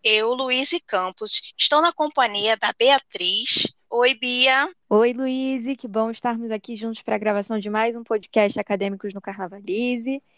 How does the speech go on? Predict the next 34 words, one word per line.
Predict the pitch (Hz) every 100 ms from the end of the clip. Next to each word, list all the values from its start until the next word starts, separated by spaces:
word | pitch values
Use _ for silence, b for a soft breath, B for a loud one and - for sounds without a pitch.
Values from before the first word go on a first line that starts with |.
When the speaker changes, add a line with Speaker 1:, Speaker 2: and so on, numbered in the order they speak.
| _ _
Speaker 2:
É, | - 196 175
o | 190
Léo | 202 202 240 254
gentilmente | 226 240 - 254 233 233 240
cedeu | - 233 208 233
o | 226
lugar | 220 220 214
dele | 202 208 208
essa | 214 220
semana | - 214 202 226 247
para | 240 247
que | 247
eu |
pudesse | - 240 196 202 -
estar | 220
aqui | 214 214 208 _ _ _
nesse | 214 208 233
bate-papo | 202 202 - 214 202 190
dessa | 196 202
sexta-feira, | - 196 - 190 - 214 226 226 _ _ _ -
é, | 185 180 180 180 175 175 165 175 _
falando | 277 262 247 262
um |
pouco | 240 233 240
mais | 220 220 214
de |
um | 226 226
tema | 220 214
que | 220
a | 208
gente | 214 -
gosta | 190 185 - 170
muito, | 170 196 285 -
né? | 220 208